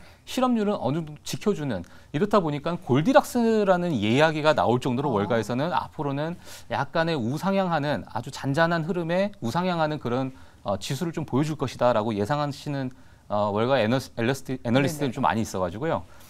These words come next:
Speaker 1: 어, 그런 부분을 저희가 좀
Speaker 2: 음.
Speaker 1: 봐야 된다라고 볼 수 있는데 이러다 보니까 정유주들이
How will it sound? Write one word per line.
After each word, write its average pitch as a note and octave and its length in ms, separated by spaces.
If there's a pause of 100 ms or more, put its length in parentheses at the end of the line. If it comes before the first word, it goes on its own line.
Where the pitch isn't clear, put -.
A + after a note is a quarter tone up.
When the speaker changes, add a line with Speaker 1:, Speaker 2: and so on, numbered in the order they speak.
(120)
Speaker 1:
어, G2+ 140
그런 G3+ 240
부분을 F3+ 220
저희가 A2 260
좀 A2 280
Speaker 2:
음. F2 40
Speaker 1:
봐야 A2+ 220
된다라고 G2+ 680
볼 A#2+ 140
수 - 100
있는데 A2 480 (240)
이러다 F#3+ 280
보니까 D3 340
정유주들이 F3 880